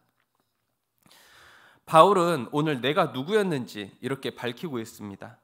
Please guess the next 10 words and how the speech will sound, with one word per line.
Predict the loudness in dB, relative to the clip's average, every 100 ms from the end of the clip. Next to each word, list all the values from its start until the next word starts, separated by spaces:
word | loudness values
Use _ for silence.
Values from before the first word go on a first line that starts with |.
| _ _
그러면서 | -2 2 2 0 -2
내가 | -2 -2 -2
더 | 0 0 -2 -12 -8
중요하게 | -2 0 0 -2
여기는 | -4 -4 -6
것이 | -6 -8
무엇인가를 | -8 -2 -2 -2 -4 -6 -6 -10 -8
분명히 | -6 -4 -6
밝히고 | -10 -14 -16 -16 -16
있습니다. | -18 -18 -18 -18 -20